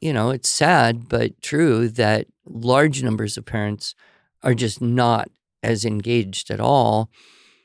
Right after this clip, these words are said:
in their knowing what their kids are doing at school, knowing how they're doing, and helping solve some of those challenges and problems. Um,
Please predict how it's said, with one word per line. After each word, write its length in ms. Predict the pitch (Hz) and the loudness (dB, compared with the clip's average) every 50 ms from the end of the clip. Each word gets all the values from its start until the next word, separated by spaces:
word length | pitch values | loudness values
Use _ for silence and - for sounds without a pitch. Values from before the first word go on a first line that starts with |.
| _ _ | _ _
in 220 | - 127 117 113 110 | 0 0 2 2 2
their 300 | 107 104 104 101 104 107 120 131 _ _ _ _ - | 0 0 0 0 -2 -2 -6 -16 _ _ _ _ 2
knowing 360 | 143 147 139 139 139 131 120 | 4 6 6 6 6 4 4
what 140 | 117 110 - | 2 0 -2
their 120 | - 110 | -4 -2
kids 260 | - - 127 110 107 | 0 -2 -2 -2 -2
are 80 | 120 110 | -4 -4
doing 280 | 110 117 110 101 98 101 | -2 -2 -2 -2 -2 -4
at 140 | 101 - | -6 -6
school, 420 | - - - - 170 170 156 151 143 | -8 -4 -2 0 2 4 4 2 2
knowing 300 | 127 120 120 113 104 107 | 0 -2 -2 -2 -2 0
how 180 | 113 131 135 | 0 2 0
they're 200 | 131 127 135 127 | 0 0 0 -2
doing, 340 | 117 120 120 120 120 120 - | -2 -2 -2 -2 -2 -2 -2
and 160 | - 123 113 | -2 -4 -4
helping 720 | 104 - 135 151 160 175 _ - 110 101 95 98 104 113 110 _ _ _ _ _ _ _ _ _ _ _ _ | -2 0 2 2 2 2 _ 0 0 2 0 0 -2 -4 -8 _ _ _ _ _ _ _ _ _ _ _ _
solve 420 | - - - - 135 127 127 117 110 | -6 -2 0 2 4 4 2 2 0
some 220 | - - 117 113 113 | 0 0 0 0 -2
of 120 | 110 101 | -2 -4
those 480 | 107 104 98 95 107 107 - - - - _ _ _ | -4 -6 -6 -6 -8 -10 -12 -14 -14 -16 _ _ _
challenges 600 | - - 107 101 98 101 98 95 - 110 104 - | -6 -2 -2 0 0 -2 -4 -6 -8 -10 -10 -10
and 140 | - 104 95 - | -10 -12 -12 -8
problems. 680 | - 131 135 127 117 110 107 98 95 101 104 - - - _ _ _ _ _ _ _ _ _ | -2 0 0 0 0 0 -4 -6 -6 -6 -8 -8 -10 -14 _ _ _ _ _ _ _ _ _
Um, 440 | - 120 107 101 104 107 110 110 | -6 -4 -4 -4 -4 -6 -8 -10